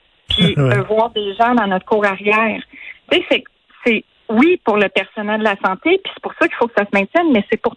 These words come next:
Speaker 1: tout le monde qui a eu ses sacrifices, qui a eu lo-, son emploi menacé, nos, nos amis restaurateurs qu'on aime tant. Ben, c'est, c'est pour tous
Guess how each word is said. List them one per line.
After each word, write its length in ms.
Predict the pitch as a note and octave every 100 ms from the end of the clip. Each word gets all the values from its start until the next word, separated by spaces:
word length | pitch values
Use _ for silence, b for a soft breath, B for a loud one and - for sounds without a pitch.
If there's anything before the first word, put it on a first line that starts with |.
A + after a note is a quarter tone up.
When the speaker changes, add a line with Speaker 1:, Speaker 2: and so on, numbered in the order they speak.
| -
Speaker 1:
tout 140 | -
le 140 | F4+ C#4
monde 420 | A#3 A#3+ E4 D4+
qui 60 | G#3
a 40 |
eu 80 | G3+
ses 100 | G3+ -
sacrifices, 500 | F#3 - - E4+ E4+ -
qui 60 |
a 20 | G#3+
eu 120 | G#3
lo-, 180 | G#3 - -
son 120 | F#3+
emploi 300 | F3 - G#3+
menacé, 640 | G3+ F#3+ F#3 - E4 E4 D#4
nos, 180 | B3 G3 - B B B
nos 160 | A3 G3+ G#3
amis 200 | G#3 A3+
restaurateurs 760 | G#3 - G#3+ G3+ F#3+ A#3+ C4+ B3
qu'on 140 | G3+
aime 140 | F#3+ -
tant. 180 | - G#4 b b b b
Ben, 140 | - - -
c'est, 140 | B3 A#3 - -
c'est 120 | A#3 -
pour 160 | C#4+ - -
tous 140 | -